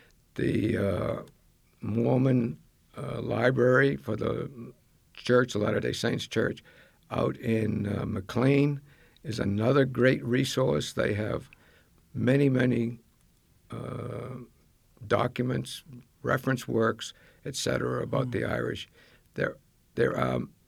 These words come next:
Speaker 1: multiple locations that you can do the physical research,
Speaker 2: Hmm.
Speaker 1: and there are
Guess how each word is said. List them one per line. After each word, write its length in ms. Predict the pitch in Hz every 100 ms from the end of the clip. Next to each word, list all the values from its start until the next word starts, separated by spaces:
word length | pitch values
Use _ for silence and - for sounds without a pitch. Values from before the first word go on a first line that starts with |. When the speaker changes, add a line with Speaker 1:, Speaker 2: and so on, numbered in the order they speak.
| _ _ _ _ _ - -
Speaker 1:
multiple 540 | 117 135 156 139 123
locations 880 | 120 110 110 117 117 110 104 - - -
that 140 | - 127
you 140 | 120
can 160 | 113 107
do 120 | 113
the 120 | -
physical 460 | - 143 131 - 107
research, 640 | 117 110 - - 135 - _ _
Speaker 2:
Hmm. 140 | 220 170 -
Speaker 1:
and 160 | 120
there 200 | 131 - 120
are 260 | 120 107